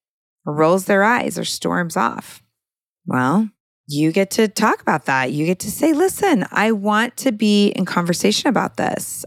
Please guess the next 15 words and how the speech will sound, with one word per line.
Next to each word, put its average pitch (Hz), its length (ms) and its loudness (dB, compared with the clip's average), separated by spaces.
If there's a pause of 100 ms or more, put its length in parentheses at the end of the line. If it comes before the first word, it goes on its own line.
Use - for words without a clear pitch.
(120)
I 175 100 2
don't 185 560 0
need 175 460 0 (160)
all 151 320 4
the 160 100 -6
details, 170 800 2 (100)
but 165 140 -6
I 170 120 0
wanna 180 380 2
know 175 200 2
that 165 120 0
you're 156 140 -2
gonna 156 160 0
be 151 100 -2
safe. - 640 -6